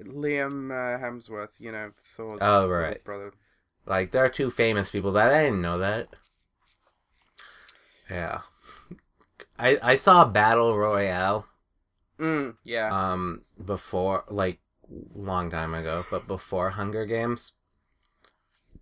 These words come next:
Speaker 2: And that, that was a lot more, like, Hunger Games is P G thirteen, right?
Speaker 1: Uh, I mean, technically, but there's a,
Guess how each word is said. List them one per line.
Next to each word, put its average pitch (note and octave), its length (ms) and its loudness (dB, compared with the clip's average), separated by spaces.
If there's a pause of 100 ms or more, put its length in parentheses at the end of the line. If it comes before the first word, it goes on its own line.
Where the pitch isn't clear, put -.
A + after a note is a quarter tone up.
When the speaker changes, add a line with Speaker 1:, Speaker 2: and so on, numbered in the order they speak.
(360)
Speaker 2:
And G#2 600 4 (1400)
that, A#2+ 480 4 (1700)
that D#3 160 6
was G3 120 4
a A2+ 60 2
lot A2 260 4
more, G2+ 180 -2
like, B2+ 240 2
Hunger F#3+ 320 4
Games E3 260 2
is A#2+ 300 -2
P D3 180 -4
G B2 180 -2
thirteen, G2+ 520 -2
right? F2+ 300 -4 (1300)
Speaker 1:
Uh, A#3 720 2
I G#3+ 120 6
mean, A#3 240 0
technically, A3+ 1000 -4
but E3+ 200 -6
there's E3+ 240 -4
a, C3 200 -6